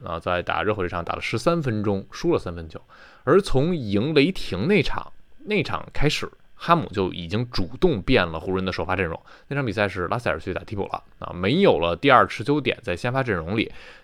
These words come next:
那是把范德比尔特啊、雷迪什同时摆进来。那詹姆斯这篇爆料里就说，在那个时间点，湖人内部就已经有一些声音对这个变化感到挠头了，那就说明内部有人啊，不是那么赞成这样的一个变阵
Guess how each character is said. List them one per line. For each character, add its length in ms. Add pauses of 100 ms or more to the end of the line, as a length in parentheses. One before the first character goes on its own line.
那 160
是 180
把 280
范 140
德 80
比 100
尔 80
特 160
啊、 140
雷 100
迪 140
什 240
同 180
时 80
摆 180
进 120
来。 160 (420)
那 80
詹 160
姆 40
斯 120
这 100
篇 180
爆 140
料 100
里 120
就 140
说， 360 (180)
在 140
那 100
个 80
时 140
间 220
点， 200 (240)
湖 200
人 120
内 160
部 160
就 160
已 280
经 240
有 180
一 40
些 480
声 260
音 240
对 180
这 280
个 180
变 280
化 460
感 120
到 140
挠 220
头 240
了， 140 (560)
那 100
就 60
说 140
明 200
内 100
部 140
有 160
人 200
啊， 260 (200)
不 140
是 140
那 100
么 140
赞 260
成 220
这 80
样 120
的 60
一 60
个 100
变 260
阵 180